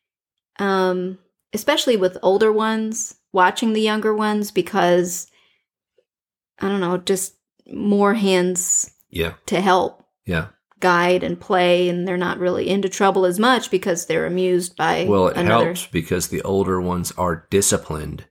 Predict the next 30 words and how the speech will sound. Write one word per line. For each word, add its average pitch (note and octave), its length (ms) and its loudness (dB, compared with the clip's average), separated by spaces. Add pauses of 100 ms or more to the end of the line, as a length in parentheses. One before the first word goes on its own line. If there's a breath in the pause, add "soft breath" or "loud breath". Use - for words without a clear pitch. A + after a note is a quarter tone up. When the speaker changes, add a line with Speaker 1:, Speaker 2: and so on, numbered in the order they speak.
(120)
Speaker 2:
by E2+ 180 2
Speaker 1:
That's E3+ 100 -2
Speaker 2:
the - 60 -10
time E2 160 2
Speaker 1:
true D#2+ 100 2
Speaker 2:
they - 60 2
Speaker 1:
too, - 40 -4
Speaker 2:
get G2 140 2
Speaker 1:
yeah. - 80 -2
Speaker 2:
to - 80 -4
that D#2+ 200 -2
point. D#2+ 360 -4
So - 160 0
the E2 120 0
younger E2 320 -2
ones E2+ 280 -4
are D#2 80 -2
seeing F2+ 580 0 (400 loud breath)
their F2 240 2
older F2 280 0
siblings E2+ 600 -2
as D#2+ 160 0
an D#2+ 100 -2
example E2+ 680 -2
and D#2 80 -4
a D2+ 40 -6
good F2 280 0
example. - 600 -8
So - 340 2
Speaker 1:
Mm-hmm. F#3+ 100 -6